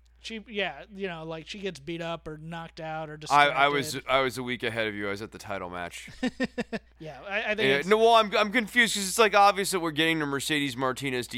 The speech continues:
Speaker 2: Io Shirai, so, like, whatever's happening
Speaker 1: It's
Speaker 2: here,
Speaker 1: gonna
Speaker 2: you know,
Speaker 1: be a
Speaker 2: they
Speaker 1: fun match. I think Io
Speaker 2: Yeah.
Speaker 1: and Dakota are gonna be great together 'cause I lo-, I'm, I'm loving this heel Dakota character. But,
Speaker 2: They
Speaker 1: uh,
Speaker 2: just need to stop giving away the finishes to
Speaker 1: Mm-hmm.
Speaker 2: these matches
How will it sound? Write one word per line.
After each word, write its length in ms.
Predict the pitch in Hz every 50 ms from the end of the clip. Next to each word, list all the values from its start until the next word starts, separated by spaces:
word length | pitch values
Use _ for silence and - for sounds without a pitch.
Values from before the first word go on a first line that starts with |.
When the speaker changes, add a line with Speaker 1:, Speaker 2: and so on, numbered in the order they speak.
| 127 127
Speaker 2:
Io 120 | 123 120
Shirai, 480 | 113 - - 113 113 110 110 104 101 101
so, 100 | - 120
like, 180 | 110 110 104
whatever's 500 | - 123 131 135 131 131 120 120 120 110
happening 400 | 123 120 113 113 - 110 110 104 113
Speaker 1:
It's 100 | 107 104
Speaker 2:
here, 80 | 104
Speaker 1:
gonna 140 | 98 - -
Speaker 2:
you 20 | -
know, 60 | -
Speaker 1:
be 60 | 226
a 40 | 202
Speaker 2:
they 60 | -
Speaker 1:
fun 360 | - - 226 214 196 190 185
match. 300 | 185 185 180 180 175 -
I 60 | 190
think 240 | 196 208 208 196 196
Io 360 | 196 208 208 196 190 185 175
Speaker 2:
Yeah. 200 | 170 165 147 110
Speaker 1:
and 80 | 92 85
Dakota 300 | - 196 185 180 170 165
are 80 | 160 156
gonna 100 | 147 160
be 80 | 156 143
great 340 | 135 147 156 160 151 -
together 300 | - 139 135 143 135 135
'cause 160 | 135 - 147 156
I 60 | 156
lo-, 180 | 151 156 165 170 -
I'm, 160 | 165 175 175
I'm 240 | 175 165 175 175 170
loving 280 | 175 180 180 170 170 165
this 160 | 160 151 -
heel 240 | - 175 175 165 156
Dakota 400 | 143 147 139 - 160 156 147 147
character. 480 | - - 147 135 131 - - 147 139 135
But, 200 | - 147 139 156
Speaker 2:
They 200 | 160 214 233 262
Speaker 1:
uh, 40 | 269
Speaker 2:
just 280 | 254 285 294 254 - -
need 200 | 202 220 240 226
to 120 | 233 220
stop 680 | 185 - - - - 156 139 147 165 165 170 143 - - - 143 139 120
giving 360 | 107 135 139 143 156 160 160
away 400 | 156 147 135 139 139 147 156 156
the 160 | 143 131 127 120
finishes 1040 | - - - 139 135 143 147 147 139 - 143 135 131 127 127 120 107 - - -
to 140 | - - 143
Speaker 1:
Mm-hmm. 100 | 139 120
Speaker 2:
these 320 | 117 123 120 117 110 - 104
matches 1040 | 113 117 123 135 139 135 131 - 139 131 117 113 110 110 110 110 98 - - -